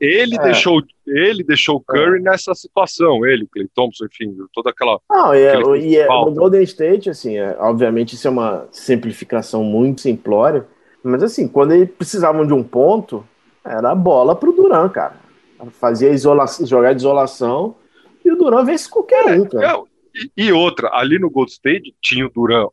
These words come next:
Speaker 1: ótimo, lindo, mas se não tivesse também, se arrumava outro pra fazer a jogada e tá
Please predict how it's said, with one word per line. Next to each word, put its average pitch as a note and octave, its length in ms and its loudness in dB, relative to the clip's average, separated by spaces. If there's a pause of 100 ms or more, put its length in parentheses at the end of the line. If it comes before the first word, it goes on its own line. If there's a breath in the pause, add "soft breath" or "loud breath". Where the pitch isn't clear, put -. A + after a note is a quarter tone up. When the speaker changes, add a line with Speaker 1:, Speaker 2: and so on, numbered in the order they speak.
Speaker 1:
ótimo, B2 460 -4
lindo, A#2 340 -12
mas A3 160 -2
se - 80 -6
não G3+ 140 -6
tivesse D3+ 500 -4
também, C3+ 220 -6
se - 140 -4
arrumava F#3+ 400 2
outro F3+ 360 2
pra E3+ 120 0
fazer C#3+ 300 -4
a C#3+ 40 -2
jogada C3+ 400 -2
e D#3 40 -12
tá E3 180 -2